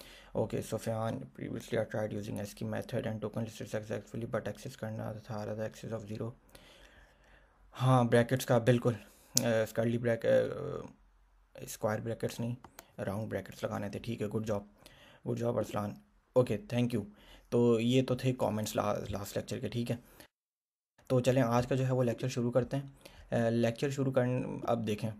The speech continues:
लास्ट लेक्चर में हमने क्या कुछ किया था। हमने जो है वो एक पूरी इंस्टेंस भी बना ली थी, हमने वेरिएबल्स भी बना लिए थे। ट्रफल डेवलप अब मुझे दोबारा से खोलना पड़ेगा और मुझे दोबारा से एक पूरा अपने दोनों वॉलेट के कॉन्ट्रैक्ट्स को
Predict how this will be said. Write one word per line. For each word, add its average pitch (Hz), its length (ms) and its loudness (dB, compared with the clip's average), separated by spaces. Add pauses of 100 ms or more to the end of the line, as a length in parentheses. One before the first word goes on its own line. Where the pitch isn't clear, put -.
(140)
लास्ट 131 280 2
लेक्चर 127 220 0
में 131 120 2
हमने 127 180 2
क्या 131 340 2
कुछ 131 200 -2
किया 104 220 -6
था। 104 100 -8
हमने 120 440 0
जो 120 100 0
है 120 100 0
वो 120 140 2
एक 123 180 0
पूरी 131 200 2
इंस्टेंस 131 380 2
भी 131 100 2
बना 120 200 0
ली 107 100 -4
थी, 117 100 -4
हमने 123 180 2
वेरिएबल्स 117 460 2
भी 135 120 4
बना 110 240 0
लिए 107 160 -4
थे। 110 100 -8
ट्रफल 113 380 0
डेवलप 120 320 4
अब 117 80 0
मुझे 123 200 2
दोबारा 110 340 2
से 135 100 0
खोलना 117 260 -2
पड़ेगा 113 420 0 (380)
और 127 60 2
मुझे 131 180 6
दोबारा 117 400 4
से 143 220 0 (360)
एक - 120 -2
पूरा 139 360 6 (880)
अपने 135 180 -2
दोनों 135 260 6
वॉलेट 131 320 4
के 139 120 0
कॉन्ट्रैक्ट्स 123 520 0
को 131 180 0